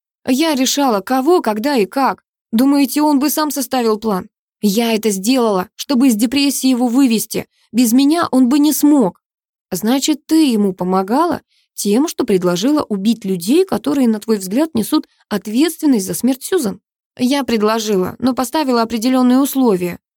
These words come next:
Уиллоу подняла стаканчик, принялась им эмоционально размахивать. Он должен был взять себя в руки, меньше пить и колоться.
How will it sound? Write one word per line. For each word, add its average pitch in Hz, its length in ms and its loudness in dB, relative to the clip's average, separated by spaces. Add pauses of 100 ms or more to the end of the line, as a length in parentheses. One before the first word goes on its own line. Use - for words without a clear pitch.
(220)
Уиллоу 170 380 -6
подняла 175 360 -8
стаканчик, 311 600 -6 (500)
принялась 226 500 -2 (160)
им 277 220 0
эмоционально 208 760 -4
размахивать. 180 680 -6 (400)
Он 269 240 2
должен 294 440 2
был 196 140 0
взять 233 280 -2
себя 247 300 -2
в 254 60 -4
руки, 240 380 -2 (220)
меньше 330 360 0
пить 311 300 2
и 233 40 -2
колоться. 226 640 -2